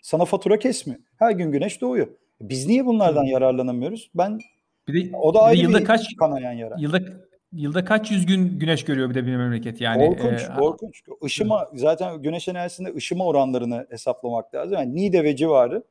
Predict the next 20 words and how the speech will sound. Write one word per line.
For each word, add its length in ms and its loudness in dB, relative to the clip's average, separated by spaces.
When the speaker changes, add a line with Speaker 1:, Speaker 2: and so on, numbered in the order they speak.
Speaker 1:
yani 160 -4
Adana 380 2
değil 120 2
mesela, 400 -8
Mersin 380 -4
değil 140 -10
ama 160 -6
Niğde 280 -4
ve 100 2
civarı 280 -2
ışıma 280 -6
oranları 400 0
olarak 260 -2
düşünsene, 520 -2
sonsuz 560 -2
bizim 200 -4
şeyimiz 380 -4
var. 140 -8
Yani 300 -2
orada 480 2